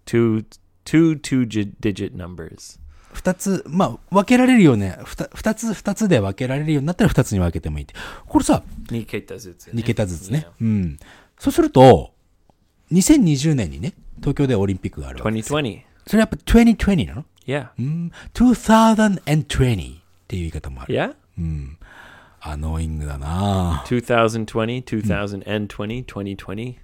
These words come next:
Speaker 2: いろんな言い方があるのね。
Speaker 1: Yep.
Speaker 2: じゃあ、もう一つ、もう、もう少し進んで、二千百年ってどうなる？
Speaker 1: Twenty-one hundred.
Speaker 2: Twenty-one hundred.
Speaker 1: Two thousand one hundred. Yeah, twenty-one. It'll be,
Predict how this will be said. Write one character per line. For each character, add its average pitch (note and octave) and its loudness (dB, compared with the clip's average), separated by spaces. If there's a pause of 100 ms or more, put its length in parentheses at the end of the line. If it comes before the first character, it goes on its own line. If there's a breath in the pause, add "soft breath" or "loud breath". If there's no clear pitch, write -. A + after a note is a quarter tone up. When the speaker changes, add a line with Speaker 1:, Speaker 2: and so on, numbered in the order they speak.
(260)
Speaker 2:
い A#2+ -4
ろ C3 0
ん C#3+ -4
な D3 -6
言 - -8
い C#3+ -10
方 C#3+ -10
が C#3 -6
あ - -8
る - -8
の C3 -2
ね。 D3 -4 (640 soft breath)
Speaker 1:
Yep. E2+ -4
Speaker 2:
じ C#3+ 6
ゃ C#3 4
あ、 G#2+ -4
も E3 2
う - 0
一 D#3+ 0
つ、 - -8
も E3+ 4
う、 - -2
も G3 4
う - 4
少 G3+ 2
し - -4 (640)
進 A2 -2
ん E2+ 0
で、 G2 4 (520 loud breath)
二 D#3 6
千 D4 4
百 - 0
年 B2 -2
っ - -20
て D#2 -8
ど C#2+ -8
う C#2 -8
な C2+ -14
る？ - -20 (1200 loud breath)
Speaker 1:
Twenty-one G#2+ -2
hundred. A2+ -6 (200)
Speaker 2:
Twenty-one A#2+ 0
hundred. F2 -6
Speaker 1:
Two A2 -6
thousand G2+ -6
one G2 -12
hundred. G2+ -8
Yeah, F#2+ -4
twenty-one. G#2 -6
It'll G2+ -4
be, G2 -4